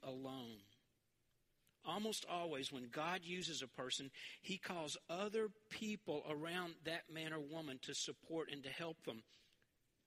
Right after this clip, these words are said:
And they are just as important as getting God's work done as the man that God uses. I've been both of these several times in my life. I've been an armor bearer and I've been a Jonathan. So until you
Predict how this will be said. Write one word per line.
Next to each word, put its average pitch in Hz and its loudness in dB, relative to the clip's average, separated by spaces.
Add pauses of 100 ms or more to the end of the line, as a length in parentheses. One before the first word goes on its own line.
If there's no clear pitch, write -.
(300)
And 135 -2
they 180 4
are 143 2
just 175 0
as 202 0
important 151 -2 (100)
as 127 -2
getting 160 -2
God's 147 -2
work 139 -4 (100)
done 127 -4
as 120 -4
the 131 -8
man 123 -4
that 131 -10
God 120 -2
uses. 120 -6 (400)
I've 180 4
been 127 2
both 151 2
of 135 0
these 120 0
several 147 0
times 135 -4
in 139 -6
my 131 -2
life. 123 -4 (100)
I've 151 -4
been 151 4
an 139 2
armor 143 2
bearer 143 4 (300)
and 123 0
I've 135 -2
been 135 0
a 131 2
Jonathan. 123 -2 (1300)
So 156 0
until 220 2
you 180 -2